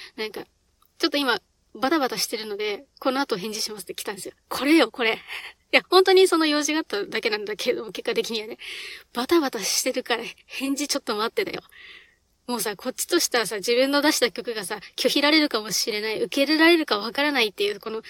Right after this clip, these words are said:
スリルの中でさ、ちょっと待ってっていう、わかる？この告白待ちってこういうことか、みたいな。あー、本当にね、すっごいそわそわして。っていうことが、あの、これです。告白の返事を待つ時ってこんな感じなんだろうなということなんですけれども。まあ、結果、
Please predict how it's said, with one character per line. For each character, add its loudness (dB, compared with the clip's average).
ス 2
リ 6
ル -2
の -6
中 -8
で -12
さ、 -12
ち -2
ょ -6
っ -6
と 0
待 0
っ -10
て -6
っ -4
て -8
い -2
う、 -14
わ -16
か 4
る？ 2
こ -6
の -12
告 0
白 6
待 4
ち -4
っ -20
て -8
こ -2
う 4
い 2
う -2
こ 0
と 6
か、 -2
み -4
た -4
い -6
な。 -16
あ 0
ー、 0
本 -4
当 0
に 0
ね、 2
す -4
っ -16
ご 6
い 6
そ 0
わ -6
そ -8
わ -12
し -8
て。 -8
っ -12
て 2
い 6
う -2
こ -2
と -2
が、 0
あ -6
の、 -8
こ -6
れ -2
で -2
す。 -6
告 -2
白 -2
の 2
返 -6
事 -4
を -4
待 -6
つ -6
時 -10
っ -14
て -16
こ -6
ん -4
な -6
感 -10
じ -8
な -6
ん -8
だ -4
ろ -6
う -6
な -4
と -8
い -8
う -14
こ -10
と -12
な -4
ん -2
で -4
す -8
け -12
れ -12
ど -8
も。 -4
ま 6
あ、 4
結 2
果、 2